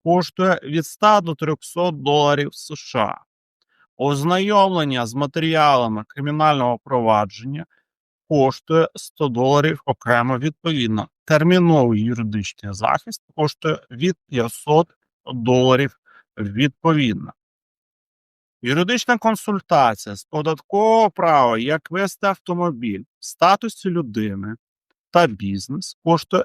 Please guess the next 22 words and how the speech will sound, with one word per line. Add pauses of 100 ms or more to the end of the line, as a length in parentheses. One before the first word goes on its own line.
від (520)
тисячі (380)
гривень
відповідно. (100)
Також (300)
замовляй (100)
в
мене
витяг (380)
за (340)
кодом
Є
Р
Д
П
У.
Дізнайся (100)
про (380)
контрагента (380)
по
бізнесу
та